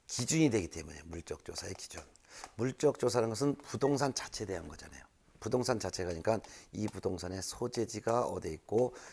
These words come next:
지번이 어디 있으며 토지의 지목은 뭐고 면적은 어떠며 어, 건물의 구조나 건물의 용도,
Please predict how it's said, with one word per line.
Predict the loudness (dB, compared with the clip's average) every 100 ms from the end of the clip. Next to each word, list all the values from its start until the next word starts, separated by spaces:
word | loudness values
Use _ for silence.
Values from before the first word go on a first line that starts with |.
| -12
지번이 | -4 -2 2 2 2
어디 | 0 -2
있으며 | -4 -4 -4 4 4 4 -4 -8 -8 -10 -8
토지의 | -2 2 2
지목은 | 0 0 2 4 4
뭐고 | 2 2 4 4 4 -6
면적은 | -6 -4 0 2 4 6 4
어떠며 | 2 -2 -6 -4 -4 -2 0 0 -2 -10 -20 -20 -20 -10
어, | -4
건물의 | 0 2 4 2
구조나 | 0 -4 -2 2 4 4 4 0 -2
건물의 | -4 0 2 2 2
용도, | 0 2 0 0 2 0